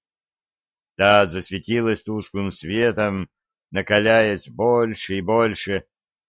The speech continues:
но Олег чувствовал, что на ощупь она, наоборот, становится все холоднее.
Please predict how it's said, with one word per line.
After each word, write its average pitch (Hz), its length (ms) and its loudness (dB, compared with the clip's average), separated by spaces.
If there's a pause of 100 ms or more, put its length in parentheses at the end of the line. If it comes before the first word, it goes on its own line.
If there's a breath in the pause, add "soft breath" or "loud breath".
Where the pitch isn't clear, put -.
(220)
но 107 140 2
Олег 151 300 4
чувствовал, 135 760 -2
что 120 240 -2
на 127 160 0
ощупь 120 380 -4
она, 120 380 0 (280)
наоборот, 131 580 4 (240)
становится 113 560 -2
все 107 160 -6
холоднее. 131 800 -2